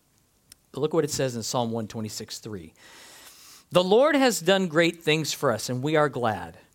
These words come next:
Bring back our captivity, O Lord, as the streams in the south. Those who sow in tears shall reap in joy. He who continually goes forth weeping, bearing seed for sowing, shall doubtless come again with rejoicing,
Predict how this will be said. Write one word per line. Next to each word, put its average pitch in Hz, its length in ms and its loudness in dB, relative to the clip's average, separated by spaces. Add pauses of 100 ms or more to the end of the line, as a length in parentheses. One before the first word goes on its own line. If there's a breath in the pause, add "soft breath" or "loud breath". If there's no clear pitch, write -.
(160 soft breath)
Bring 156 220 0
back 165 280 2
our 240 100 4
captivity, 170 680 0
O 143 160 2
Lord, 135 260 4
as 135 220 2
the 139 100 -8
streams 165 560 -2
in 160 80 -4
the 151 100 -2
south. 117 480 -2 (380 loud breath)
Those 175 320 4
who 185 140 0
sow 220 400 4
in 254 160 2
tears 190 460 2
shall 156 240 4
reap 165 300 -2
in 170 160 2
joy. 113 480 -2 (440 soft breath)
He 202 180 2
who 226 160 4
continually 220 760 0
goes 175 360 2
forth 170 440 0
weeping, 139 640 -2 (400 soft breath)
bearing 208 420 4
seed 190 420 -2
for 180 140 -6
sowing, 110 580 0 (300 soft breath)
shall 147 360 2 (120)
doubtless 220 540 4
come 196 180 2
again 147 400 0
with 143 180 0
rejoicing, 135 840 0